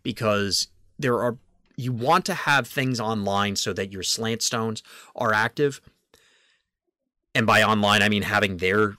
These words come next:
minions on the board, but you don't want to have them punching you. So getting extra Troika Sects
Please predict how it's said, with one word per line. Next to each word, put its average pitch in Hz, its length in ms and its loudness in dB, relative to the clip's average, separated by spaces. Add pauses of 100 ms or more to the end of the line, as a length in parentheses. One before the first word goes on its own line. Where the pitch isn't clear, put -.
minions 110 360 -2
on 117 80 2
the 113 60 0
board, 123 200 0
but 113 100 -4
you 113 60 -4
don't 151 220 2
want 175 160 0
to 139 80 0
have 123 200 0
them 107 140 -2
punching - 480 -6
you. 67 120 -14
So - 120 -8
getting 139 400 -4
extra 127 300 -4
Troika 113 380 -8
Sects - 440 -4